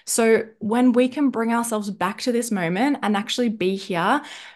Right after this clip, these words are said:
be in this moment and be grateful for all that we have in this moment as well, 'cause gratitude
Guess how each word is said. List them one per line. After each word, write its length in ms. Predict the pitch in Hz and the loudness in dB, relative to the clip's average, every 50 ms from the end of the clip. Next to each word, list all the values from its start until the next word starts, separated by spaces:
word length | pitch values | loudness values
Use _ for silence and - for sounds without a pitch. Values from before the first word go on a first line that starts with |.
| _ _ - | _ _ 2
be 180 | 214 226 247 | 4 4 4
in 280 | - - - 233 233 240 | 2 0 2 4 4 4
this 200 | 233 226 226 220 | 4 2 0 0
moment 400 | 202 190 190 190 196 196 196 - - | 0 0 0 0 0 -2 -2 -2 0
and 160 | 202 202 196 | 0 2 2
be 140 | 202 202 208 | 2 2 2
grateful 480 | 208 196 185 180 190 - - - 254 | 0 -2 -2 -2 -2 -2 -4 -6 -4
for 180 | 254 - - - - | -2 -2 -2 -2 -2
all 220 | - 208 208 233 | 0 0 2 2
that 80 | 220 - | 2 2
we 140 | - 226 208 | 0 -2 -2
have 200 | - 190 185 190 | -2 -4 -2 -2
in 120 | 202 202 | 0 -2
this 200 | 190 185 - - | -2 -2 -4 -4
moment 300 | 185 175 165 175 - - | -4 -4 -2 -4 -4 -4
as 180 | 196 190 175 180 | -4 -6 -6 -4
well, 400 | 170 156 139 175 208 269 320 311 | -2 -2 0 0 0 0 -2 -2
'cause 280 | - - 226 190 - | -4 -4 -4 -4 -4
gratitude 840 | - - 196 180 175 160 190 214 214 220 - - 262 277 294 320 | -8 -8 -4 -2 0 0 0 -2 -4 -4 -4 -2 0 2 2 2